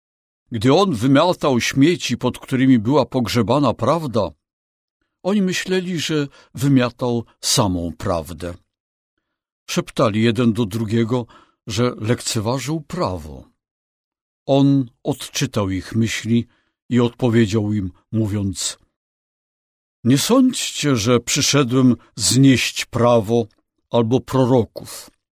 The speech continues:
Nie przyszedłem znieść, ale wypełnić”. Tutaj Jezus odparł oskarżenie faryzeuszy. Jego misją na świecie była obrona świętych roszczeń tego prawa,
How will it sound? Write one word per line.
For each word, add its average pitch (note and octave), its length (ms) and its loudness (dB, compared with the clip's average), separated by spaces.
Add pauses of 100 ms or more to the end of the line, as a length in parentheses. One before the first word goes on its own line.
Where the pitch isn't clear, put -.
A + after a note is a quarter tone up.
(840)
Nie C3 140 4
przyszedłem G3 680 0
znieść, A2 1080 -2 (400)
ale A2 220 0
wypełnić”. G#2 1000 -2 (1300)
Tutaj D3+ 500 0 (460)
Jezus A#2+ 520 0 (120)
odparł C#3 800 -2 (120)
oskarżenie A#2+ 680 0
faryzeuszy. A#2+ 840 0 (1040)
Jego C3 260 4
misją D3 380 4
na B2+ 140 2
świecie C#3+ 420 -6
była C3 240 0
obrona C3+ 500 2
świętych C#3 540 0
roszczeń A2+ 540 -2
tego G#2 240 -2
prawa, G#2+ 440 0